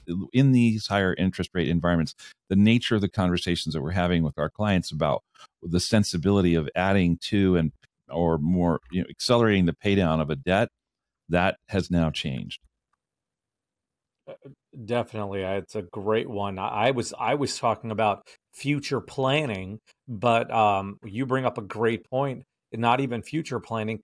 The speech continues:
Speaker 2: current planning in light of the liabilities if you've gotten mortgages. I was just curious after you mentioned that rate, uh, so I looked up the, the average, uh, thirty-year fixed mortgage rate right
Speaker 1: Mm-hmm.
Speaker 2: now, and it's six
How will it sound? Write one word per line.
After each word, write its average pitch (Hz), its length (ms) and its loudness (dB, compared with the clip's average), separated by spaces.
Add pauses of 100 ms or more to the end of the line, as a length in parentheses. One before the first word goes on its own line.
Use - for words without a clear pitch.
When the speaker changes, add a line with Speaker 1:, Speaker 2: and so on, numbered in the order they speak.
Speaker 2:
current 170 400 0
planning 110 400 -4
in 104 100 -6
light 101 220 -2
of 90 80 -12
the 95 60 -6
liabilities 95 600 -2
if - 140 -14
you've 107 100 -14
gotten 104 300 -2
mortgages. 101 520 -6 (320)
I 127 120 4
was 143 160 0
just 120 200 -8
curious 170 520 -2
after 123 200 -4
you 117 140 -4
mentioned 117 400 -6
that 101 180 -4
rate, 117 600 0 (340)
uh, 110 380 4
so - 140 -2
I 110 100 4
looked 135 320 -2
up 123 180 0
the, 110 80 -8 (220)
the 123 200 -4
average, 120 640 0 (120)
uh, 107 340 -2 (120)
thirty-year 117 380 0
fixed - 300 -8
mortgage 107 400 -6
rate 104 340 -2
right 127 160 0
Speaker 1:
Mm-hmm. - 100 2
Speaker 2:
now, 147 240 2 (360)
and 120 120 0
it's - 220 -4 (100)
six 175 280 -6